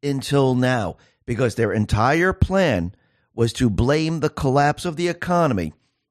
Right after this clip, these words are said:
on the Republicans. This isn't going to work because the people,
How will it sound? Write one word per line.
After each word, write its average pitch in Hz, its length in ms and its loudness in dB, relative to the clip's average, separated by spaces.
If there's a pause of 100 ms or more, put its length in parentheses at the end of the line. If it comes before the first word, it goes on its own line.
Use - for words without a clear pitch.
(180)
on 139 300 0
the 135 80 -2
Republicans. 113 840 0 (1800)
This 151 380 0 (340)
isn't 135 420 0 (340)
going 120 440 0
to 113 180 -2
work 95 540 -2 (360)
because 104 320 -4
the 107 80 -8
people, 165 560 0